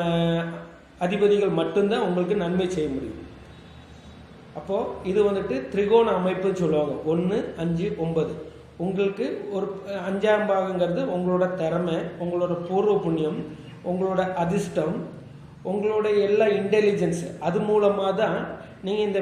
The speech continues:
பிறவி கடமையிலேருந்து நம்ம வெளியே வர முடியும். ஒன்பதாம் பாவங்கிறது, இருநூத்தி நாற்பது டிகிரியில வரக்கூடிய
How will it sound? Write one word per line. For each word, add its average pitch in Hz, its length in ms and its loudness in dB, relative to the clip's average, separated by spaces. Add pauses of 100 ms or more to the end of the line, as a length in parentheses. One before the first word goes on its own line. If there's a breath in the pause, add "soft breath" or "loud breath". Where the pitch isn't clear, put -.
(120)
பிறவி 214 320 2 (380)
கடமையிலேருந்து 185 720 0 (180)
நம்ம 190 260 0
வெளியே 170 240 2
வர 147 120 2 (100)
முடியும். 117 280 -10 (560 loud breath)
ஒன்பதாம் 220 460 0
பாவங்கிறது, 202 560 2 (220)
இருநூத்தி 196 380 0
நாற்பது 180 360 -2
டிகிரியில 180 400 -2
வரக்கூடிய 170 300 -2